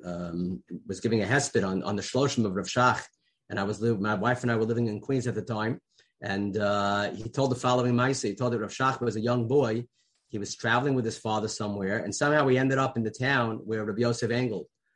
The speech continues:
uh, was the Rav, and, uh, he wanted to, Rav Shach's father wanted to bring the young Rav Shach to, uh, to,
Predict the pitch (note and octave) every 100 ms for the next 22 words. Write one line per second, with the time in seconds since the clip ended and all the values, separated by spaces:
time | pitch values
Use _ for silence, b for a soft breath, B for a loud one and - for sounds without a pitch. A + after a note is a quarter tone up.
0 | - F#2 F#2 F2+ G#2 A2+ A2+ C3 G#2+ -
1 | - _ _ _ - G2 G2 G2 G2+ G2+
2 | G2 F#2+ - D2 - - F#2+ G2+ G2+ A#2
3 | A#2 F#2+ - - - G#2 - C3+ - -
4 | D3 A#2 B2 C3 B2 A2 C3 B2+ A2+ B2
5 | C3 A#2 - E3+ C3 A#2+ - - _ _
6 | _ - B2 A2 G#2+ G#2+ G#2 G#2 G#2 G#2
7 | G#2 G2+ - A#2+ A2 G#2+ G#2